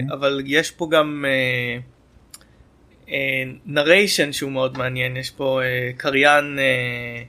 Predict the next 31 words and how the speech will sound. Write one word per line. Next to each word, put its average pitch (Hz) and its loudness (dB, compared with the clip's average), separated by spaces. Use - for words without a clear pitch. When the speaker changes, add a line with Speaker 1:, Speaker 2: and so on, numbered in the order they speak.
Speaker 2:
שמגיב 151 0
על 165 6
הדברים 147 2
מבחוץ. 139 -8
סרט 190 2
מאוד 147 0
מעניין. 120 -2
Speaker 1:
כן, 104 2
אה, 120 2
אה, 110 4
כמובן 113 4
מי 117 4
שצילם 117 2
גם 110 4
את 101 2
זה, 113 4
כמו 113 2
הרבה 110 4
מהסרטים 110 2
שלו, 107 4
זה, 104 4
אה, 101 2
מנואל 104 4
לובצקי. 156 2
אה, 120 4
גם 135 4
זה 208 0
סוג - -6
של - 0
הכנה 190 2
לרומא, 180 2